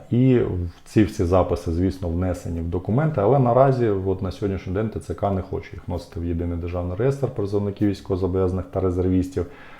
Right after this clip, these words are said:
тому що триває оце от, е, досудове розслідування Д Б Р. Да? Ну, тривало, зараз, от, як вони зазначили, обвинувальний акт вже скеровано до суду. Одразу звертаю увагу, що матеріали по цьому, о, розслідуванню, вони залишаються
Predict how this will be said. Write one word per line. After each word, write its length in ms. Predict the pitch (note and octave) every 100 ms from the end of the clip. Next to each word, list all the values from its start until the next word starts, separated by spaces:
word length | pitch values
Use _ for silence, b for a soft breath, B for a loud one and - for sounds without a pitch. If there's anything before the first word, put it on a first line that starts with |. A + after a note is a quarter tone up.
| B
тому 280 | - F#2+ B2+
що 220 | C3+ B2
триває 680 | A2 G2+ F#2+ F#2+ G#2+ A2 G#2+
оце 280 | F#2+ F2 G2
от, 280 | F#2+ F#2 -
е, 500 | F2+ F2+ F2+ F2+ F2+
досудове 600 | E2+ F#2 - F#2 F#2+ F2
розслідування 720 | F2 E2+ F#2+ B2 A#2 A2 G2+
Д 140 | F#2 F#2
Б 120 | F2+
Р. 160 | E2+ D#2+
Да? 200 | E2+ A#2
Ну, 140 | C3+
тривало, 560 | - G2+ F2+ C#3+ B2+ E2
зараз, 300 | F2+ F#2+ E2+ -
от, 160 | E2
як 140 | E2+ -
вони 200 | F2 F2
зазначили, 560 | E2+ E2+ C3 C#3 F#2
обвинувальний 600 | E2+ E2 E2+ F2 G2+ G2+
акт 120 | A2+ G2+
вже 180 | F2 F2+ B B
скеровано 540 | - - F#2 F#2+ F#2+ F2+
до 140 | G2
суду. 340 | - G2 D#2+ D#2+ B B B B B B - D3
Одразу 320 | C#3 D3 E3+ A2
звертаю 380 | G#2 - G#2+
увагу, 280 | G#2 C3 G#2
що 160 | - F#2
матеріали 640 | F#2 F2+ G2 A2 B2+ G2+
по 460 | - F2+ F2+ F2+ E2+
цьому, 440 | - F#2+ F#2 F2 -
о, 360 | E2+ E2+ E2+ E2+
розслідуванню, 640 | G2+ - C#3 A2 F2+ E2+
вони 200 | E2+ A2
залишаються 680 | F#2+ E2+ E2+ - G2 E2 -